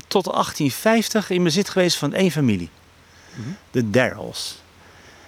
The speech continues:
Speaker 1: En toen de laatste Darrell overleed, heeft een, eh, Engelse bankier het overgenomen. En die, eh, woont ook al nu al dan honderdvijftig jaar.
Speaker 2: Ja.
Speaker 1: Het is eigenlijk een soort familiekerkje, maar het kan
Speaker 2: Een soort privékerk eigenlijk?
Speaker 1: Ja. Ze be-, de mensen betalen voor de kerk, laat ik het zo zeggen, de familie nog.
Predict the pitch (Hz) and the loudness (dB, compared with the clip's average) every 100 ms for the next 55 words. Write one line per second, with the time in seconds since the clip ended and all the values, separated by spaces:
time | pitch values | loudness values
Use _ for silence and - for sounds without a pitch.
0 | - - 127 139 127 127 180 196 - - | -8 0 2 6 4 4 2 2 0 0
1 | 113 170 190 170 160 156 151 147 147 135 | 2 4 4 2 2 2 2 4 2 2
2 | 143 131 - 123 120 113 110 - 160 123 | 0 0 0 0 2 0 0 0 0 0
3 | 113 107 101 - 196 180 175 170 156 156 | 0 0 0 0 2 4 2 2 0 0
4 | 156 156 160 156 - - - - - - | 0 0 -4 -8 -14 -20 -20 -20 -20 -4
5 | 131 131 131 123 123 123 120 127 123 135 | 2 4 6 6 6 4 4 2 2 0
6 | 117 113 107 101 101 110 101 113 104 107 | 2 4 4 4 2 0 0 0 0 2
7 | 107 131 143 - 135 120 151 - - 175 | 2 2 -2 -12 -10 -10 -10 -6 2 4
8 | 143 123 123 117 120 120 160 160 160 151 | 4 0 -4 -2 2 4 4 2 2 2
9 | - 175 139 - 110 101 - 113 214 254 | 2 2 4 2 0 2 0 2 2 4
10 | 214 127 104 98 95 95 - - - 117 | 2 2 2 2 0 -4 -8 -20 -12 -4
11 | 113 123 123 127 117 - - - - - | 2 2 2 0 -4 -12 -20 -20 -20 -10
12 | - 151 131 - 131 139 175 - 135 170 | 2 2 2 0 2 4 4 0 -2 0
13 | 147 120 101 95 98 95 101 - 110 95 | 2 0 -2 0 0 0 -2 2 2 4
14 | 95 101 - 120 104 101 90 - | 2 2 2 2 4 4 2 -2